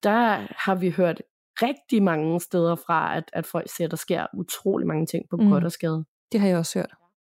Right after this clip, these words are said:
Speaker 2: Den skulle nemlig
Speaker 1: Ja.
Speaker 2: være ekstrem, men der tænker jeg også tit, at det, den, den er jo også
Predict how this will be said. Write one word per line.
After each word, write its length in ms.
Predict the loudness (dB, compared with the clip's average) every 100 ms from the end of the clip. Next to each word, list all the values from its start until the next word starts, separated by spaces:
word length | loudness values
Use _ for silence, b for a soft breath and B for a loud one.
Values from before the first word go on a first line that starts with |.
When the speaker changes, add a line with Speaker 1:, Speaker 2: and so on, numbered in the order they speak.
| _ -2
Speaker 2:
Den 100 | -2
skulle 180 | 0 0
nemlig 160 | 0 2
Speaker 1:
Ja. 40 |
Speaker 2:
være 80 | 0
ekstrem, 380 | -4 -6 -6 -4
men 140 | -2
der 60 | -2
tænker 280 | 0 0
jeg 40 | 0
også 120 | -2
tit, 200 | -4 -4
at 140 | -4 -2
det, 140 | 0
den, 140 | -2 -2
den 100 | -2
er 60 | 0
jo 80 | 2
også 340 | 0 -2 B